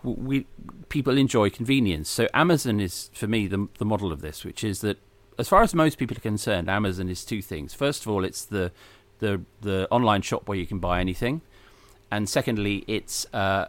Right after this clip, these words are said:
Prime. You know, it, it's a streaming service that you, if you buy enough on Amazon, you get for free.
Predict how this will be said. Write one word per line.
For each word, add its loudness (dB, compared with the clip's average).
Prime. 4
You -4
know, -2
it, -4
it's -10
a -4
streaming 0
service 0
that -6
you, -6
if -8
you -4
buy 2
enough 2
on 2
Amazon, -2
you -2
get -2
for -14
free. -2